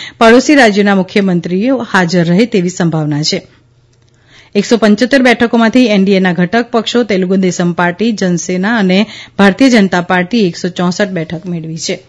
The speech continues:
દહેરાદૂનમાં આજે ભારતીય સૈન્ય અકાદમી આઈએમએની પ્રતિષ્ઠિત પાસિંગ આઉટ પરેડમાં ત્રણસો ને પંચાવન યુવા અધિકારી જોડાયા. આ પ્રસંગે ઉત્તરી કમાન્ડના જીઓસી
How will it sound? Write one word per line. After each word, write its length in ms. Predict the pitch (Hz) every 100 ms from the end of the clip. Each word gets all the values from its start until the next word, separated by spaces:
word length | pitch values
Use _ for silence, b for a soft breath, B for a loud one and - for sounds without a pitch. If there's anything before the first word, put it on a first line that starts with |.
| _ _ _ _ _ _ _ _ _ b b b b b b -
દહેરાદૂનમાં 520 | 240 277 285 311 349
આજે 180 | 311 339
ભારતીય 440 | 254 220 208 311
સૈન્ય 360 | 349 285 240 285
અકાદમી 560 | 269 247 254 269 302 320
આઈએમએની 840 | 220 254 277 285 294 254 254 277 -
પ્રતિષ્ઠિત 580 | 214 208 233 - 285 302
પાસિંગ 520 | 302 202 208 - 269 294 -
આઉટ 280 | 220 208 -
પરેડમાં 680 | 190 185 208 254 254 240 311 B B
ત્રણસો 340 | 233 233 226
ને 100 | 294
પંચાવન 540 | 302 226 214 254 311 302
યુવા 200 | 233 214
અધિકારી 420 | 185 185 190 185
જોડાયા. 420 | 190 165 147 143 - b b b
આ 60 | 214
પ્રસંગે 420 | 226 226 233 247
ઉત્તરી 360 | 269 226 240 254
કમાન્ડના 560 | 247 220 208 202 208 233
જીઓસી 640 | 233 190 208 226 233 -